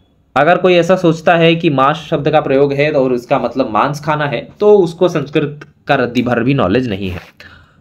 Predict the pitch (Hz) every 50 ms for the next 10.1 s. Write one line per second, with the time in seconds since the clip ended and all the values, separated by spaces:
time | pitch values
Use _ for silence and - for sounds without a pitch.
0 | _ - 160 160 165 165 185 185 220 220 226 214 185 165 - 214 208 - 175 175
1 | 180 185 175 165 139 123 120 127 135 - 175 175 147 139 143 143 160 147 113 92
2 | - - _ _ _ - - 156 147 143 151 147 147 175 175 165 170 170 170 165
3 | 175 185 214 - - - _ _ - 160 160 175 202 165 143 151 147 175 175 175
4 | 175 196 180 180 - 175 170 196 185 151 147 143 160 165 170 156 156 147 151 -
5 | 185 165 135 127 139 143 135 120 127 127 127 - 160 165 170 170 143 139 131 139
6 | 147 147 147 143 143 - - - 143 143 - - - 131 - - _ - 123 110
7 | 107 87 87 90 87 87 - - _ _ _ _ _ _ _ _ _ _ _ -
8 | - 170 180 - 123 131 131 139 135 170 180 190 185 180 202 202 202 185 - -
9 | 123 123 131 143 151 175 185 - 202 196 - - - _ - 151 156 160 170 165
10 | 165